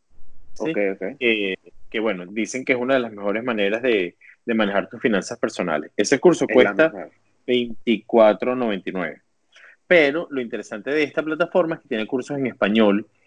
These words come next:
Speaker 1: y muchos de ellos son gratis.
Speaker 2: Ujú.
Speaker 1: Entonces, por ejemplo, está uno que se llama Técnicas para un estudio exitoso y eficaz. Si, por ejemplo, tú eres un papá y tienes a tus niños estudiando en el colegio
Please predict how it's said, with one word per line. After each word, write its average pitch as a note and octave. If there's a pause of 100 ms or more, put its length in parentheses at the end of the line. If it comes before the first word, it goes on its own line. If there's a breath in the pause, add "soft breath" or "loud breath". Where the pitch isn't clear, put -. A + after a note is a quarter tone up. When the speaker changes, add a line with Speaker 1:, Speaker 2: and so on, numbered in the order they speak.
(100)
Speaker 1:
y C#3+
muchos C3+
de D3
ellos C3
son A2
gratis. - (500 loud breath)
Speaker 2:
Ujú. -
Speaker 1:
Entonces, G#2+
por B2+
ejemplo, A#2
está C3+
uno B2+
que C3+
se C3
llama A2
Técnicas C#3+
para A2+
un A2+
estudio C3
exitoso C3+
y D#3+
eficaz. - (360)
Si, -
por G#2+
ejemplo, G#2
tú B2
eres B2
un C3
papá C3
y A#2+
tienes A2
a C3+
tus G#2 (260)
niños A2+
estudiando A2
en C3
el B2+
colegio C3+